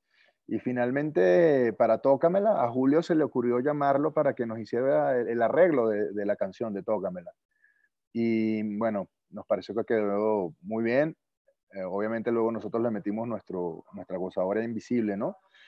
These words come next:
Pero a partir de ahí empezamos a, a, a conversar. Luego recuerdo que el C-Funk, eh, nos acompañó en una gira que hicimos en, en Argentina y Chile, donde nuestro guitarrista tuvo un problema de pasaporte y al final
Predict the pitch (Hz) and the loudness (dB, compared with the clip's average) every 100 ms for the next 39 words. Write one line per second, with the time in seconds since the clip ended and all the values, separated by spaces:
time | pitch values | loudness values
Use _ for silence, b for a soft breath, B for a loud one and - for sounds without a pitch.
0 | b b - 135 139 127 143 151 175 165 | b b 2 4 6 4 6 8 6 6
1 | 156 160 165 160 139 113 113 110 104 98 | 2 2 4 6 6 6 4 2 0 -2
2 | 92 _ _ 107 107 117 120 190 180 143 | -4 _ _ -6 -4 -2 4 8 8 8
3 | 123 131 139 - 123 127 127 120 110 104 | 4 4 2 2 2 2 2 2 2 -2
4 | - 107 - 127 127 143 - - _ _ | -4 -8 -2 0 0 -4 -10 -20 _ _
5 | _ _ _ _ 110 113 110 107 107 107 | _ _ _ _ -4 0 0 0 -2 -4
6 | 110 107 117 110 110 107 117 127 131 131 | -4 -6 -6 -4 -2 -2 -4 -4 -2 -2
7 | 135 131 123 - 120 123 127 110 101 107 | -2 -2 -4 -6 -6 -4 -6 -6 -8 -8
8 | 101 95 98 117 123 127 - 151 170 180 | -8 -8 -8 -6 -6 -8 4 4 6 0
9 | 160 _ _ _ _ _ _ _ 104 107 | -4 _ _ _ _ _ _ _ -8 -4
10 | 107 101 98 92 87 85 _ _ - 101 | -2 -2 -4 -6 -8 -14 _ _ -16 -10
11 | - 101 143 107 101 107 - 123 117 104 | -6 -6 -4 -2 -2 -2 2 4 4 2
12 | - _ - 90 - - 110 113 110 110 | -4 _ -20 -14 -14 -12 -8 -6 -4 -4
13 | 113 113 110 107 95 90 104 104 117 113 | -2 -2 0 0 0 -2 -4 -4 -4 -2
14 | 110 92 85 87 - 90 92 92 | -2 -4 -6 -10 -12 -10 -8 -10